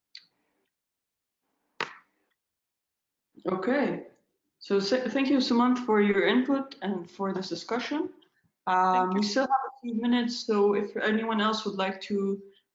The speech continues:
Speaker 1: uh, make a comment or ask a question, um, discuss directly with Liana, please feel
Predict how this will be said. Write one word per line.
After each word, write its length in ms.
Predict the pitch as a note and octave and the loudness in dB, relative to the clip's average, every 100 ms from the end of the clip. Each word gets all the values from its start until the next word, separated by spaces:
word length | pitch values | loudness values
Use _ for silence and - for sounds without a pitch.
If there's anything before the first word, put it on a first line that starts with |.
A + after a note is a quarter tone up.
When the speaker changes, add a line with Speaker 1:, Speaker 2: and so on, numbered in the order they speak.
| - | -8
Speaker 1:
uh, 420 | E3 E3 E3+ F3 F3 | -4 -2 -2 -2 -2
make 160 | F3+ F3 | -4 -6
a 60 | |
comment 760 | F3 A#3+ B3+ B3 B3 A#3+ A#3 A#3+ | -2 2 4 4 4 2 -2 -4
or 300 | F3 F3 E3 | -2 -2 0
ask 420 | F3 F#3 - - | -2 -4 -8 -6
a 160 | F#3 F3 | -6 -4
question, 800 | F3 G3+ - G3 F#3+ F#3+ F#3+ - _ _ _ _ | -4 -4 -4 -4 -4 -4 -8 -10 _ _ _ _
um, 580 | D#3 D#3+ D#3 D#3 E3+ - - | -6 -4 -4 -6 -6 -10 -10
discuss 460 | E3+ - G#3 G3 | -8 -4 -6 -4
directly 480 | - F#3 F#3 - F3+ | -2 0 0 0 0
with 200 | F3+ G3+ | 2 2
Liana, 440 | - G3 G3 F#3 - | 0 0 0 -2 -4
please 200 | G3 - | -8 -8
feel 140 | - | -8